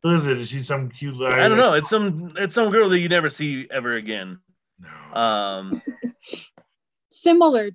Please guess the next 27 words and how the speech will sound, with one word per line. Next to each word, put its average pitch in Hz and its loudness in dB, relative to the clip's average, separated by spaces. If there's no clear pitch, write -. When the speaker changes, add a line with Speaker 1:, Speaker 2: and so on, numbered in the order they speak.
Speaker 3:
to 190 -6
Speaker 2:
But 131 -2
it's - -10
a - -20
great 131 -4
show. 190 -2
Speaker 3:
Zoe. 175 -4
I'll 214 0
give 202 0
you 175 4
that. 156 -4
Speaker 1:
There 101 -10
you 90 -14
go. - -20
Well, 139 0
there 170 6
you 151 2
go. 113 0
All 156 2
right. 180 2
Um. 160 2
So, 135 -2
oh, 175 0
it's 151 -2
my 170 0
choice 180 -4
though. 107 -8